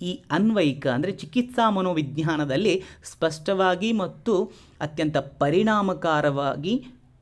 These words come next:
ತಿಳಿಯಪಡಿಸುತ್ತವೆ. ಇನ್ನು ಔದ್ಯೋಗಿಕ ಮನೋವಿಜ್ಞಾನ,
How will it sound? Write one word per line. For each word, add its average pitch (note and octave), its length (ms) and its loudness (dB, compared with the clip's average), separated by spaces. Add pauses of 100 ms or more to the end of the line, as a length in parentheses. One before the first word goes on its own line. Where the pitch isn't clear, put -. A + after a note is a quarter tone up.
(220)
ತಿಳಿಯಪಡಿಸುತ್ತವೆ. C3+ 1200 0 (240)
ಇನ್ನು G3 440 0 (200)
ಔದ್ಯೋಗಿಕ F#3 680 2
ಮನೋವಿಜ್ಞಾನ, B2 880 0